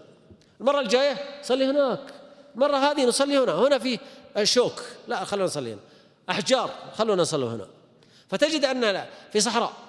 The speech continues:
أهم شيء أنك تصلي في صحراء ولا يكون محدد مبين ذلك المصلى، إنما في الصحراء هكذا. وهذه السنة لم أجدها،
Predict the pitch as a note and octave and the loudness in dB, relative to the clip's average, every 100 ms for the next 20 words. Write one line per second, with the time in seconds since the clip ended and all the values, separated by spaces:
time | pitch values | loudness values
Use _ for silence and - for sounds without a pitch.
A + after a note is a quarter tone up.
0 | F#3 A#3+ A#3 C4+ A3+ - B3+ A#3 F#3+ A3 | -2 0 2 0 -2 -2 0 2 0 0
1 | D4 C#4+ - - - C3 E3 A#3 A#3 G#3+ | 0 -2 -12 -18 -14 0 2 4 2 0
2 | G#3 B3 G#3 F3+ D#3+ A3 G#3 E3 - C4+ | 2 2 4 2 2 2 0 -4 2 2
3 | F#3+ F3+ F3+ D#3+ G3+ D#3+ D3 C3 E3 D#3+ | 2 2 2 2 0 0 -2 0 0 0
4 | - B2 A2 G#2 F#2 F2 - _ _ _ | -4 -6 -6 -10 -12 -16 -20 _ _ _
5 | _ _ G3 G3 E3+ C3 - C3 F3 D3+ | _ _ -6 -2 -2 -4 -10 -6 -2 -2
6 | C3 A2 G2 - - _ _ _ _ _ | -4 -10 -16 -18 -20 _ _ _ _ _
7 | _ _ _ _ _ _ _ _ _ _ | _ _ _ _ _ _ _ _ _ _
8 | _ _ _ _ _ _ _ _ _ _ | _ _ _ _ _ _ _ _ _ _
9 | _ _ _ _ _ C3+ F3+ F#3 - A3+ | _ _ _ _ _ 0 2 2 2 2
10 | A#3+ G3+ F3 F3+ D#3+ D3 A#2+ A#2 A2+ | 2 0 -2 -2 -4 -4 -8 -10 -10